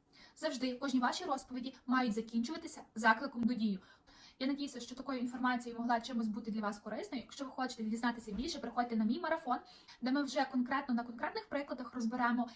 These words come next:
більш детальніше на практиці, як має все поступово що зайти за чим. Це буде три дні нових знань і нових можливостей. На особистих прикладах я вам покажу, наскільки можна класно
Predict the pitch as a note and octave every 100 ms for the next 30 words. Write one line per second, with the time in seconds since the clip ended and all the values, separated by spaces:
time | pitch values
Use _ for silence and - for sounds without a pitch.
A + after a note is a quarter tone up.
0 | - A3 D4+ D4 D4 A#3+ F4 F4+ A3 -
1 | - C4+ E4 - C4 - - - A3 A3+
2 | E4+ - - A#3 A3+ - B3 A#3+ B3+ -
3 | B3+ C4+ C4+ - A#3+ A3 G#3+ - A#3+ B3
4 | A#3+ G3 G3 - _ _ _ - - -
5 | C#4 C4 D4 C#4+ C#4+ B3+ C#4+ A#3 A#3 A3
6 | G#3 D4 F4 A#3+ A#3+ B3 A#3+ A3 G3+ G#3
7 | - - _ - C4 C#4 - C#4+ E4+ D#4
8 | - D#4 E4 B3+ B3 C#4 C#4 C4+ A#3+ E4
9 | D4 B3+ - - C#4 A#3+ A3 A#3+ A#3+ -
10 | A#3+ B3+ -